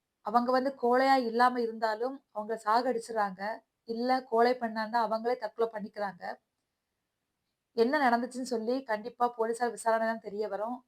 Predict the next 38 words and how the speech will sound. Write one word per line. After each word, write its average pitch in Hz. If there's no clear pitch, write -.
ஜெஃப்ரின் 247
டேவிட்சன் 247
வந்து 226
தப்பு 233
பண்ணிருப்பாரு 233
அப்படின்னு 214
சொல்லிட்டு 208
அவர் 220
தான் 254
வந்து 226
அடித்து 220
கொலை 214
பண்ணிட்டு 214
இந்த 220
மாதிரி 214
தூக்கு 226
மாட்டின 208
மாதிரி 214
செட்டப் 220
பண்ணிருக்காரு 208
அப்படின்னு 196
சொல்லி 214
அவங்களோட 208
தங்கைகள் 233
சொல்றாங்க. 202
ஏன்னா 202
தப்பு 226
ப-, 247
எங்க 226
அக்கா 233
வந்து 233
முட்டாள் 262
கிடையாது, 202
கோழை 262
கிடையாது, 202
நம்பிக்கை 226
இல்லாதவ 214
கிடையாது, 196